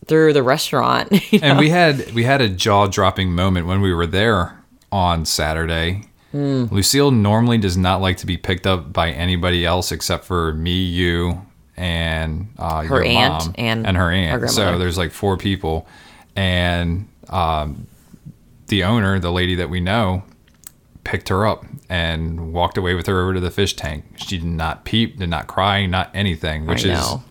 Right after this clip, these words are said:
Speaker 2: totally not normal. And you and I just kinda sat there and, and in disbelief,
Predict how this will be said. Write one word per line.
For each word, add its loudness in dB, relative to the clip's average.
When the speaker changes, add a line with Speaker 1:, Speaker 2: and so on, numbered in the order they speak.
Speaker 2:
totally 2
not 2
normal. -4
And 0
you 4
and 6
I 6
just -2
kinda 0
sat 0
there -2
and, -4
and -4
in 4
disbelief, 2